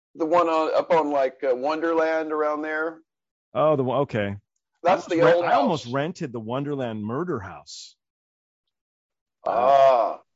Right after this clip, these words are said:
Speaker 2: I walked through it, but it didn't work out. But I was gonna rent that house.
Speaker 1: Yeah, Slash had a house on Sunset Plaza.
Speaker 2: Okay.
Speaker 1: Uh, for a while, when, I mean, when we were working together, at least. Um, and he had his, uh,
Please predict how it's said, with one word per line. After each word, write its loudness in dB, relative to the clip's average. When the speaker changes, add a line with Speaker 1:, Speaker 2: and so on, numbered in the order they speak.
Speaker 2:
I -8
walked -2
through -4
it, -6
but -10
it -10
didn't -10
work -10
out. -6
But -14
I -8
was -8
gonna -6
rent -6
that -4
house. -14
Speaker 1:
Yeah, 8
Slash 4
had 8
a 8
house 6
on 2
Sunset 2
Plaza. 6
Speaker 2:
Okay. 0
Speaker 1:
Uh, 4
for 6
a 8
while, 10
when, 0
I -6
mean, -2
when -2
we 4
were 2
working 0
together, 0
at -4
least. -6
Um, 4
and 2
he 4
had 8
his, 2
uh, 10